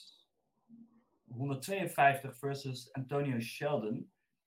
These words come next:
En toen kwam je terug en ineens was je losjes en je maakte lol, je was aan het dansen in de kooi.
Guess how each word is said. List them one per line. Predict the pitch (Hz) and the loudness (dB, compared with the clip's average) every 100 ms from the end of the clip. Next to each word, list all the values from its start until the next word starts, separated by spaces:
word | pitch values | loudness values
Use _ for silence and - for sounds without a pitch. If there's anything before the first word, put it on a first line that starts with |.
| _ _ _ _ _ _ _ _ - | _ _ _ _ _ _ _ _ -8
En | 139 | -6
toen | 165 | -2
kwam | 175 | -2
je | |
terug | - 196 196 | 0 0 0
en | 160 | 0
ineens | 156 180 185 | 0 0 -2
was | 165 151 - | -4 -6 -4
je | 123 113 | -2 -2
losjes | 143 160 - 151 143 135 - - | 0 -2 -4 -4 -2 -4 -10 -8
en | 131 127 | -4 -2
je | 117 | 0
maakte | 127 131 117 110 | 0 -2 -4 0
lol, | 143 139 | 4 4
je | |
was | 127 117 | 2 -4
aan | 107 | -2
het | - | 2
dansen | 139 - 123 | 2 2 -2
in | 113 | -2
de | |
kooi. | - 127 123 120 117 | -4 -4 -2 -4 -6